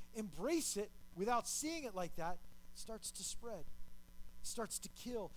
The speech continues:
It starts to bring destruction to, to parts of us that we need. It starts killing us piece by piece. And so let's say you have cancer of your soul.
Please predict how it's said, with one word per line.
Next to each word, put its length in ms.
It 60
starts 300
to 60
bring 240
destruction 680
to, 140
to 80
parts 400
of 100
us 160
that 160
we 140
need. 320
It 100
starts 400
killing 400
us 200
piece 260
by 180
piece. 360
And 100
so 120
let's 200
say 120
you 200
have 440
cancer 380
of 140
your 100
soul. 320